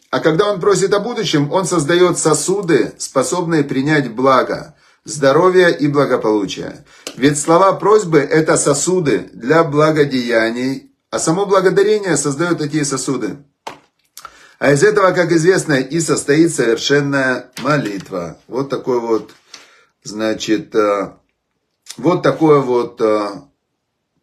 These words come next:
сегодня у нас есть очень сильное такое вот, да, обучение, что и как молиться, и как, э, как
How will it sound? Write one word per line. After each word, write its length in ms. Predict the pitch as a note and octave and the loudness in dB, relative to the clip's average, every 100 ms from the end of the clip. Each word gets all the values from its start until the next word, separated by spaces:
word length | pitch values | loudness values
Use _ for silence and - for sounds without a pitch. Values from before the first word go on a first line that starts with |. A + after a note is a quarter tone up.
| _ _ | _ _
сегодня 400 | - - C#3 C3+ | -10 -2 0 0
у 40 | B2 | -4
нас 180 | A2 C3 | -4 -2
есть 360 | A#2+ - - - - - - | -4 -6 -10 -20 -20 -14 -4
очень 300 | A#2+ C3 A2+ | -2 0 -2
сильное 540 | - C#3 C3+ B2 A2 | 0 2 2 2 0
такое 320 | G#2+ F#2+ G#2+ | -4 -2 0
вот, 240 | G#2 F#2+ F#2 | 2 0 -2
да, 360 | A2+ A2+ A2+ - _ _ _ _ _ - | 0 0 -4 -14 _ _ _ _ _ -6
обучение, 840 | A2+ A2+ A2 - D#3 D#3+ C#3 G#2+ | -4 -4 -2 4 4 4 2 0
что 540 | - - - C3+ C3+ A2+ | -4 -6 0 2 0 -2
и 100 | - | -6
как 280 | C3+ A2 A#2 | -2 -2 -2
молиться, 500 | A2 C3 C#3 - G2 | -4 -2 -2 -4 -6
и 120 | F#2 | -6
как, 360 | B2 A2+ - | -2 -2 -2
э, 320 | G#2 F#2+ F#2 F2+ - | -2 -2 -2 -6 -4
как 340 | A#2 A2 | -2 -2